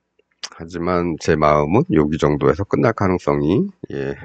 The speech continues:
조금 더 <laughs> 높겠다. 그 다음부터는 아마 다시 콜이 꿈틀꿈틀 뭔가를 만들려고 애를 쓰지 않을까.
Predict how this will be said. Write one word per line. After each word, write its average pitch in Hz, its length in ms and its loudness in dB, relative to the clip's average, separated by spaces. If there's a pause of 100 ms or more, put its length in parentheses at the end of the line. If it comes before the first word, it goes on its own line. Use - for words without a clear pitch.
(560)
조금 - 380 -2
더 92 400 0
<laughs> - 1000 -4
높겠다. - 560 -6 (260)
그 - 100 -6
다음부터는 82 520 2
아마 92 180 -2
다시 73 340 0
콜이 113 440 2 (380)
꿈틀꿈틀 101 840 0 (280)
뭔가를 78 420 0
만들려고 76 640 2
애를 76 200 2
쓰지 - 300 -10
않을까. 73 400 -8